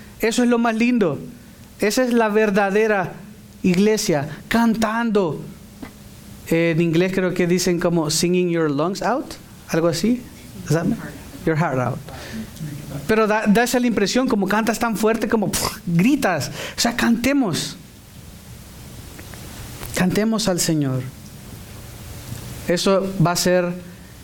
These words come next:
que, como el salmista que decía en el Salmo ciento tres, "Ala-,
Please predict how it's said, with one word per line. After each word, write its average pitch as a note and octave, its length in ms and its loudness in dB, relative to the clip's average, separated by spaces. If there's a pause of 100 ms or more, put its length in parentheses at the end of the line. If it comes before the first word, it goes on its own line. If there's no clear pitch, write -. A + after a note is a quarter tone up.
(280)
que, D3+ 720 2 (1400)
como D#3 260 2
el D3 80 0
salmista D3+ 540 2
que D3+ 80 0
decía C#3 220 0
en D3 100 4
el C#3 80 0
Salmo D3 320 0
ciento C#3 300 0
tres, C3+ 400 2 (1300)
"Ala-, C3+ 380 -2